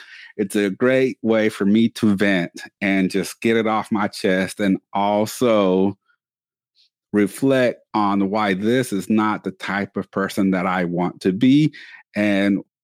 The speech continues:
why I shouldn't be carrying this kind of angst about things or people and things like that.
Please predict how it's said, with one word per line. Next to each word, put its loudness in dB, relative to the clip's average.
why -2
I -2
shouldn't 0
be 0
carrying 0
this -4
kind -2
of -2
angst -4
about -2
things 2
or -2
people -2
and -4
things -4
like -8
that. -6